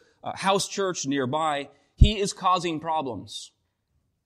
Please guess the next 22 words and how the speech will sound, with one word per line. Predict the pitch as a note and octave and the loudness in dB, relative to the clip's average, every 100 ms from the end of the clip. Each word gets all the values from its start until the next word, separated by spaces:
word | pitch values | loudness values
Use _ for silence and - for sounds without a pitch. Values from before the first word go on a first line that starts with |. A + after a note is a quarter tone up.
| _ _ _ _ _ _ _ _ _ _ _ _ - | _ _ _ _ _ _ _ _ _ _ _ _ -8
The | E3 | -6
construction | F3+ E3 - A3 G#3+ G3+ | -4 -6 -2 -4 -2 -4
of | D3+ | -2
verse | C#3 F3 - | -2 -2 -2
nine, | D3+ D#3 F3 A3 - _ _ _ _ _ | -2 -2 -4 -8 -12 _ _ _ _ _
when | C#3 C#3+ D#3+ | -12 -4 -4
it | C#3+ | -2
says | - D#3 | -2 -2
he | F3 E3 | -4 -6
likes | C#3+ F#3+ C4+ | -6 -8 -10
to | - | -12
put | F#3 G#3 | -14 -12
himself | F3+ - F3 C#3+ - | -12 -10 -10 -10 -10
first, | B2 F#2 - - _ _ _ _ _ _ - | -8 -8 -8 -10 _ _ _ _ _ _ -8
reveals | E3+ E3+ G#3 F3 | -4 -2 -2 -2
this | D#3 A3 | -2 -6
is | F#3 | -6
not | F#3+ F#3+ | -4 -4
merely | F3+ G3 F3+ D3 - _ _ | -4 -6 -4 -6 -10 _ _
one | - C#3 C#4+ | -6 -2 -2
past | - F3 D#3 B2+ | -4 -8 -10 -8
event. | C#3+ A2+ C3 | -8 -8 -10